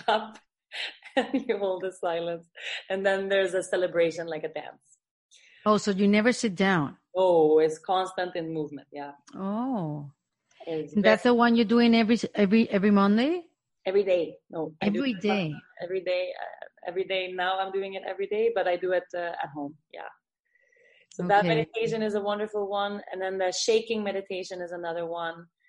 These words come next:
Speaker 1: that I do on the site also every week. We do a shaking meditation, which is shorter. It's, like, half an hour. And, uh, and you shake your body to release tension and to release
Speaker 2: Mm-hmm.
Speaker 1: fear or stress.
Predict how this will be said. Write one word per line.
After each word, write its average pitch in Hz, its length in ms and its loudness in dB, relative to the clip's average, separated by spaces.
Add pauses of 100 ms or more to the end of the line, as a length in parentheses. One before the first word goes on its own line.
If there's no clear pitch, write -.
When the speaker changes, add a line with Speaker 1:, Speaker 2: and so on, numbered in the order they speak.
(160)
Speaker 1:
that 180 100 0
I 180 100 4
do 196 140 2
on 190 120 -2
the 180 80 -6
site - 480 0
also 170 260 -4
every 165 260 -6
week. 160 300 -8
We 170 100 -10
do 165 160 -2
a 160 80 -2
shaking 165 420 -6
meditation, 156 500 -10
which 180 140 -4
is 202 160 -4
shorter. 180 340 0
It's, 170 120 -4
like, 170 140 -6
half 185 180 -8
an 185 100 -6
hour. 160 420 -6 (760)
And, 165 240 -4
uh, 165 340 4
and 180 160 -4
you 180 100 -2
shake 196 400 0
your 190 120 -2
body 175 420 0
to 175 80 -8
release 165 560 -8 (140)
tension 151 500 -8 (180)
and 160 140 -10
to 160 120 -8
release 160 300 -2
Speaker 2:
Mm-hmm. 180 140 -8 (420)
Speaker 1:
fear 156 380 0
or 147 160 -8
stress. - 580 -12